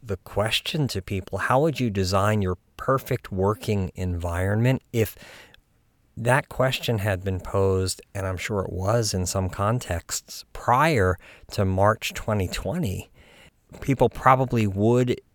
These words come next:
have described, in many cases, how they're currently working, right? With less noise, with less interruption in environments that, that felt very comfortable. You know, that's really interesting,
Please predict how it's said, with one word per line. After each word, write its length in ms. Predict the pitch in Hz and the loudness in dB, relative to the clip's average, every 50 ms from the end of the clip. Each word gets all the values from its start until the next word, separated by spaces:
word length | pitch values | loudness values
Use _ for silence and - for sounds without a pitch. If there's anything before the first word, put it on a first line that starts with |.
| _ - | _ -14
have 340 | - - - 113 107 107 - | -8 -4 -2 -2 -2 -2 -2
described, 800 | - 110 - - - - 107 110 123 139 151 135 113 101 95 - - _ _ _ _ _ _ _ _ _ _ _ - | 0 2 2 2 2 4 4 4 6 6 4 2 2 2 -2 -6 -12 _ _ _ _ _ _ _ _ _ _ _ -8
in 180 | 113 113 113 113 | -4 -2 0 0
many 180 | 110 110 120 | 0 0 0
cases, 440 | 117 - - 120 113 - - 117 110 | -2 -2 -2 -2 -2 0 -2 -2 -2
how 320 | - - - 113 120 131 127 | -2 0 2 4 4 4 4
they're 180 | 127 127 131 | 4 2 2
currently 480 | 123 - - 131 131 135 135 - 143 135 | 2 0 2 2 2 2 2 0 -2 -2
working, 540 | 131 127 135 156 175 - - 139 95 87 85 | 0 2 2 0 0 -2 -4 -4 -2 -2 -2
right? 300 | 87 92 92 101 110 - | -2 0 0 0 -2 -4
With 180 | - 95 - 87 | -6 -8 -6 -4
less 320 | 90 95 104 - - - | -4 -2 -2 -2 -2 0
noise, 640 | 98 95 92 92 95 92 92 95 92 92 92 87 | 0 2 2 4 4 2 2 2 0 0 -2 -4
with 180 | 90 87 85 - _ _ - - - - - - - - - _ - | -4 -6 -6 -8 _ _ -20 -20 -20 -20 -20 -20 -20 -20 -14 _ -2
less 240 | 104 104 - - 107 | -2 0 0 0 -2
interruption 920 | 104 98 - 101 95 95 95 92 - - - - 101 95 92 92 92 92 | -2 -2 -2 0 0 2 0 0 -2 -2 -2 0 0 2 2 0 0 -2
in 500 | - - - 98 92 92 92 92 95 - | -4 -6 -6 -4 -4 -2 -2 -4 -4 -4
environments 760 | - 98 95 92 92 87 90 90 90 90 90 90 87 - - - | -6 -6 -4 -2 -2 0 0 0 0 0 0 -2 -2 -4 -4 -4
that, 180 | 90 85 - _ _ _ - | -4 -4 -6 _ _ _ -12
that 220 | - 87 85 - _ _ _ _ _ _ _ | -10 -10 -10 -10 _ _ _ _ _ _ _
felt 240 | - - 92 87 - | -12 -10 -10 -10 -10
very 200 | - - 87 82 | -10 -8 -8 -8
comfortable. 640 | - - 87 87 95 - - - - - - - - - - - - - - - - - - - - - _ _ _ _ - | -6 -6 -6 -6 -6 -6 -10 -12 -10 -10 -10 -12 -16 -20 -20 -20 -20 -20 -20 -20 -20 -20 -20 -20 -20 -20 _ _ _ _ -4
You 160 | 143 127 135 | 0 2 4
know, 320 | 135 135 131 123 120 - - _ _ _ _ _ _ _ _ _ _ - | 6 6 6 6 4 2 -2 _ _ _ _ _ _ _ _ _ _ -10
that's 640 | 117 113 110 139 143 156 175 - - - - - 127 | -4 0 4 6 6 6 6 4 0 -2 -2 0 0
really 420 | 127 127 123 123 120 113 107 - | 0 2 2 2 2 2 0 -2
interesting, 960 | - 135 117 113 113 - - 117 104 - - - - 101 95 92 92 90 90 90 | -2 -2 0 0 0 0 -2 -2 -2 -2 -2 -2 0 2 2 2 2 2 0 -2